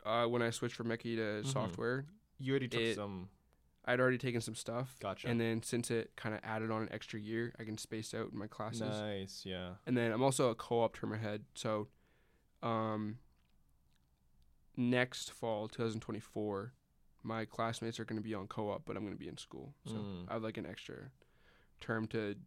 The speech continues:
Speaker 2: balance stuff out, which is nice.
Speaker 1: That is what I recommend, that, uh, that i-, if you're in first year and you're, um, you're finding the workload kinda tough, um, I know a lot of people who didn't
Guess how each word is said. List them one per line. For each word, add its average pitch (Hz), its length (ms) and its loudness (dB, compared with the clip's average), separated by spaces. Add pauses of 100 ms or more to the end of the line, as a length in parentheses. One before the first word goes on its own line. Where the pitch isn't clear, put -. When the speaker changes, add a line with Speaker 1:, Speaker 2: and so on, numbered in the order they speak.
Speaker 2:
balance 78 400 -4
stuff - 220 -8
out, 85 140 -6
which - 160 -10
is 107 60 -8
nice. 101 320 -8 (180)
Speaker 1:
That 120 160 2
is 135 120 2
what 143 140 4
I 156 80 6
recommend, 101 540 0
that, 95 180 0
uh, 90 340 -2
that 95 200 -4 (160)
i-, - 40 -8
if 98 260 -6
you're 107 100 -4
in 98 60 -4
first 95 360 -6
year 92 180 -2
and 90 100 -4
you're, 90 300 -2
um, 85 280 -6 (440)
you're 123 80 -12
finding 120 180 0
the 117 80 0
workload 110 380 -2
kinda 107 140 -4
tough, 104 420 -4 (460)
um, 95 480 -4 (360)
I 123 40 -2
know 131 100 2
a - 20 4
lot 131 140 4
of 131 80 0
people 120 460 0 (160)
who 110 560 -2 (340)
didn't 113 320 -4